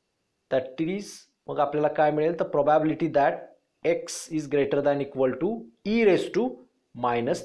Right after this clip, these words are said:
theta y अशा पद्धतीनं हे होईल. Log इनव्हर्स अप्लाय, log चा इनव्हर्स म्हणजे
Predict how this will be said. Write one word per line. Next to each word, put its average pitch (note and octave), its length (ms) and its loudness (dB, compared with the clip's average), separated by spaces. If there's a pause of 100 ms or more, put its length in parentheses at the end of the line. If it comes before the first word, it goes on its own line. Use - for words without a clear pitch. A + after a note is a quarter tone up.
theta G#2 280 -6 (140)
y E2+ 140 -4 (720)
अशा B2 200 -8 (100)
पद्धतीनं A#2 440 -8 (1120)
हे A#2 80 -10
होईल. F#2 220 -10 (1200)
Log B2 400 0
इनव्हर्स C3+ 400 0
अप्लाय, C#3+ 400 0 (280)
log B2 220 0
चा C#3+ 80 0
इनव्हर्स C3+ 380 -2
म्हणजे C#3 280 -4